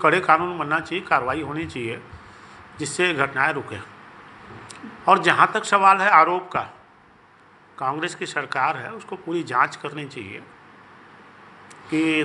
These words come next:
दस्तावेज के लिए जली, और जो दोषी हो उसके ऊपर कार्रवाई करनी चाहिए। लेकिन मैं एक ट्रेंड देख रहा हूँ कि जिन लोगों को काम करना है वो काम नहीं कर रहा है।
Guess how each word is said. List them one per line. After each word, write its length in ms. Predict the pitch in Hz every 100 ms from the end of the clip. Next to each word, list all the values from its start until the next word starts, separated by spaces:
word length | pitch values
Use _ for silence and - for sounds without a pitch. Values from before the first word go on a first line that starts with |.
| 139
दस्तावेज 540 | 131 - 160 156 156
के 120 | 160
लिए 120 | 156 151
जली, 260 | 139 151
और 140 | 240 247
जो 140 | 240
दोषी 340 | 190 196 - 226
हो 300 | 185 139 - - -
उसके 220 | 156 196
ऊपर 240 | 190 214 220
कार्रवाई 420 | 196 170 156 160
करनी 340 | 151 127 123 110
चाहिए। 280 | - 92 90 - - - - - - - - - - -
लेकिन 200 | 165 220
मैं 200 | 214 220
एक 160 | 214 214 220 220 220 214 - - - - - - - - - - - - -
ट्रेंड 340 | - 185 214 214
देख 240 | 196 208
रहा 140 | 185
हूँ 300 | 147 107 101 104 - - - - - - - - - - - - -
कि 80 | 180
जिन 200 | 160 247
लोगों 340 | 247 226 233
को 100 | 226
काम 300 | 226 185 190
करना 300 | 185 147 131
है 100 | 113 - - - - - - - - - - - - - 214
वो 80 | 220
काम 260 | 214 220
नहीं 140 | 226 202
कर 160 | 156
रहा 120 | 113 95
है। 180 | -